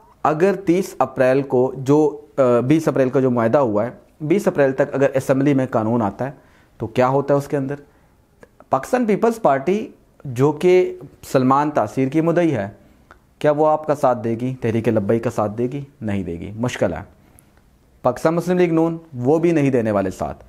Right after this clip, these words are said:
लेकिन ये एक एक्सपेक्टेशन है, राय है, क्या होगा वो तो उधर पता चलेगा। लेकिन अब बिल असम्बली में लाता कौन है? अपोजिशन की जानिब से उधर कोई मजहबी जमात या सियासी जमात लेके आ जाती है, ये भी बड़ा मैटर करेगा।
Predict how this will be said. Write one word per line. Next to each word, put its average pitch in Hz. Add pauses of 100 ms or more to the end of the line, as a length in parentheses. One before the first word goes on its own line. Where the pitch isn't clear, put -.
लेकिन 165
ये 185
एक 202
एक्सपेक्टेशन 202
है, 175
राय 123
है, - (440)
क्या 220
होगा 160
वो 139
तो -
उधर 135
पता 120
चलेगा। 87 (180)
लेकिन 151 (140)
अब 160
बिल 147
असम्बली 156
में 196
लाता 120
कौन 87
है? 98
अपोजिशन 123
की 156
जानिब 143
से 143 (380)
उधर 147
कोई 147
मजहबी 131
जमात 131
या 123
सियासी 117
जमात 127
लेके 123
आ 127
जाती 120
है, 135 (200)
ये 151
भी 156
बड़ा 131
मैटर 107
करेगा। 92